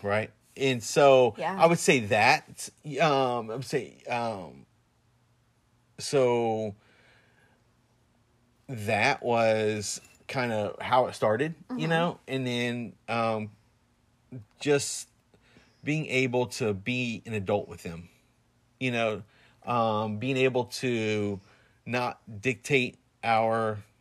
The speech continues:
Speaker 1: um, not dictate, but kinda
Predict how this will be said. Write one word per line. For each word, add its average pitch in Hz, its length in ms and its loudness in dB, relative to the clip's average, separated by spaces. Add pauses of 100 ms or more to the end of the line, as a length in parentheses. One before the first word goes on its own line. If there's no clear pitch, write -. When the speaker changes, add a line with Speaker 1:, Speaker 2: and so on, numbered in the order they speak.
(680)
Speaker 1:
um, 95 680 -4 (600)
not 131 220 -12
dictate, 95 480 -10
but 104 200 -4
kinda 120 360 -4